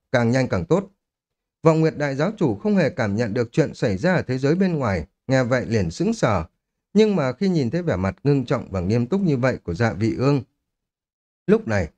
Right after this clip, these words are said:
bà cũng không dám lơ là chút nào, cúi đầu nhận lệnh rồi xoay người rời đi.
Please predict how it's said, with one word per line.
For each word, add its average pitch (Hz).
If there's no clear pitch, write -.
bà 151
cũng 196
không 196
dám 147
lơ 196
là 104
chút 98
nào, 95
cúi 220
đầu 160
nhận 120
lệnh 117
rồi 123
xoay 190
người 123
rời 87
đi. 113